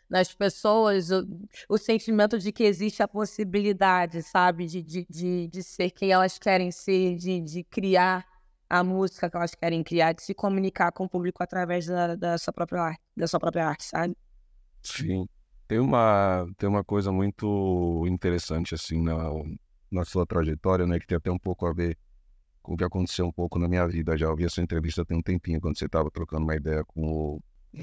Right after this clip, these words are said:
Speaker 2: com o Lázaro Ramos, que você falou de um episódio que eu queria que você contasse um pouco como, como foi, assim, como uma lembrança, mas como, é, ao mesmo tempo, aquilo que aconteceu foi importante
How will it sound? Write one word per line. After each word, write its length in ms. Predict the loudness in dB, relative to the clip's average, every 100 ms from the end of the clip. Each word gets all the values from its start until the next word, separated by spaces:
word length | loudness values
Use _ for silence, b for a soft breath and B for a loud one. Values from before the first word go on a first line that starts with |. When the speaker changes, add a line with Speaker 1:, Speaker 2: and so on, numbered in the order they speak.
| -8 -6 -8 -2
Speaker 2:
com 140 | 4
o 20 |
Lázaro 380 | 6 6 2 0
Ramos, 360 | 0 0 -2 -4
que 80 |
você 1080 | -4 -4 -6 -4 -2 0 0 0 -2 -2 -2 -4
falou 320 | -2 0 0
de 100 | 0
um 40 |
episódio 400 | -2 -4 0 0
que 40 | 0
eu 40 |
queria 140 | -2 -4
que 60 |
você 100 | -4
contasse 500 | -2 -2 2 0 0
um 60 | -4
pouco 240 | -4 -6 -6
como, 300 | -6 -4 -6 _
como 220 | -4 -2 -2
foi, 240 | 0 0
assim, 220 | 0 -4
como 180 | 0 2
uma 80 | 2
lembrança, 500 | 0 0 -2 -2 -2
mas 220 | -2 -2
como, 380 | -2 2 2 -2 _ _ -20 -20 -8
é, 560 | 0 2 2 2 0 0
ao 120 | 0
mesmo 300 | 2 2 2
tempo, 360 | -2 0 0 0
aquilo 280 | 0 0 0
que 100 | 0
aconteceu 380 | 0 -2 -2 -4
foi 160 | -2
importante 760 | -4 -2 -4 -2 -2 -2 -6